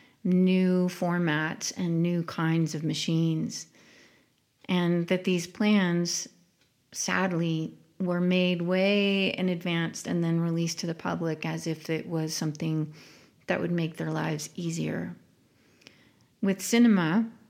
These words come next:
it was before that, let's say, a projector would last seventy-five years.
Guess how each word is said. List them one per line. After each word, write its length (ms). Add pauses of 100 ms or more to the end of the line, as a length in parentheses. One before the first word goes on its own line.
(720)
it 120
was 320
before 520
that, 220
let's 240
say, 160
a 40
projector 560
would 140
last 360
seventy-five 800
years. 540